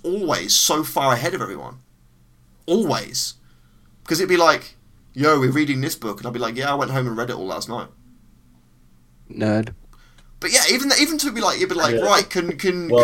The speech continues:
Speaker 1: can, can Bob in the corner stand up and read?" This is, like, year tw-, year ten. "Can Bob in the corner stand up and read this chapter?" And he'll be like,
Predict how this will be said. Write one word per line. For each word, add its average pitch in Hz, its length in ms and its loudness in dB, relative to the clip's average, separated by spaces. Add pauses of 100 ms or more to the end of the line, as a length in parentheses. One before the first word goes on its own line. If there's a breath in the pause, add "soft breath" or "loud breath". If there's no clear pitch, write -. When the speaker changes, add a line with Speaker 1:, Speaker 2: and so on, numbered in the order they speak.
(120)
Speaker 1:
can, 160 160 -10
can 175 180 -4
Bob 185 380 4
in 143 200 -4
the 147 80 -4
corner 143 380 0
stand 135 300 -2
up 135 140 -6
and 139 160 -6
read?" 135 300 -4 (300 soft breath)
This 160 100 -2
is, 170 60 0
like, 156 140 2
year 151 120 0
tw-, 147 240 -8
year 160 140 2
ten. 135 420 -4 (180 soft breath)
"Can 151 140 0
Bob 190 240 2
in 170 100 0
the 165 80 -2
corner 170 340 0
stand 147 260 -2
up 135 100 -6
and 139 120 -8
read 147 120 -2
this 139 140 -4
chapter?" 156 440 -2
And 104 200 -4
he'll 120 100 -6
be 123 140 -6
like, 110 300 -2